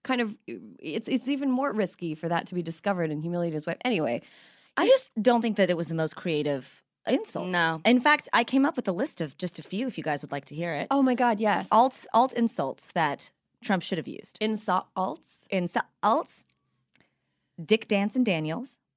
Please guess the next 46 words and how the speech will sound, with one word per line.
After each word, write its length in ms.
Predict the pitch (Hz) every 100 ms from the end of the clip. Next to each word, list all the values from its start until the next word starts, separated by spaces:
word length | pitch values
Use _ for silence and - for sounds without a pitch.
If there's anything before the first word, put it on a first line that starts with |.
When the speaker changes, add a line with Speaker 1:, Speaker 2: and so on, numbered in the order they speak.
| _ _ 202
Speaker 1:
Ooh. 1000 | 294 539 480 294 233 175 160 160 151 160 _ _ -
Speaker 2:
I 60 | 233
feel 120 | 370
like 100 | 262
she 120 | -
dances 320 | 180 170 151
on 120 | 156 147
them 160 | 143
dicks. 360 | 147 208 - -
Sure. 320 | - - -
Speaker 3:
Mm-hmm. 240 | 196 180 220 - _ -
Speaker 1:
I 60 | 262
think 180 | 330
she 160 | - 240
would 100 | 220
call 140 | 196
herself 380 | 165 156 160 139
that. 260 | - - - 269
Speaker 2:
Uh, 40 |
totally. 480 | - 480 571 277 180
Speaker 1:
I 100 | 233
think 180 | 302 311
that 60 |
Speaker 2:
Totally. 340 | 294 302 254 254
Speaker 1:
she's, 100 | 226
I 120 | 226
think 200 | 240 277
that 100 | 277
she's 220 | - 208 -
more 240 | 185 180 175
clever 340 | - 156 147
than 160 | 135 127
the 80 |
president. 280 | 135 269 208
She's 160 | 214 196
much 180 | 190 320
Speaker 2:
Oh, 80 | 330
Speaker 1:
more 120 | 202
clever 280 | 165 151 254
Speaker 2:
yeah. 0 |
Speaker 1:
than 40 |
the 60 | 202
Speaker 3:
A 20 |
Dick 80 | 262
Speaker 1:
president. 200 | - -
Speaker 3:
Charmer? 580 | - 208 208 233 277